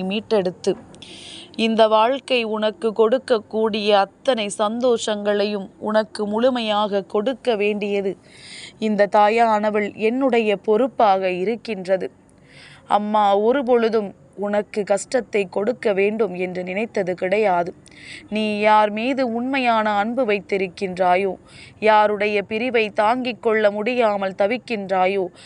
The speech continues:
அவரின் வருகை உன் இல்லத்திற்கு இருக்கிறது என்றால் என் பிள்ளை நீ சந்தோஷமடைவாயல்லவா? அதனால்தான் உன்னிடத்தில் இதனை முன்கூட்டியே சொல்லிவிட உன் தாயானவள்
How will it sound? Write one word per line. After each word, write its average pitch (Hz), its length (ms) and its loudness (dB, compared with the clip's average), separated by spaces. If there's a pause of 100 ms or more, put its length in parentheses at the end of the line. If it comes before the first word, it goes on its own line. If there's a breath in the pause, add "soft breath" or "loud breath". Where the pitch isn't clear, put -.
(160 loud breath)
அவரின் 190 440 2
வருகை 233 400 2
உன் 220 200 -4
இல்லத்திற்கு 220 800 -2
இருக்கிறது 196 640 -4
என்றால் 180 460 -2 (120)
என் 180 220 -4
பிள்ளை 196 380 -2
நீ 180 160 -10 (100)
சந்தோஷமடைவாயல்லவா? 185 1400 -2 (520 loud breath)
அதனால்தான் 196 720 2
உன்னிடத்தில் 196 640 -4
இதனை 202 300 0
முன்கூட்டியே 226 840 -2 (100)
சொல்லிவிட 214 600 -2
உன் 185 180 -10
தாயானவள் 190 800 0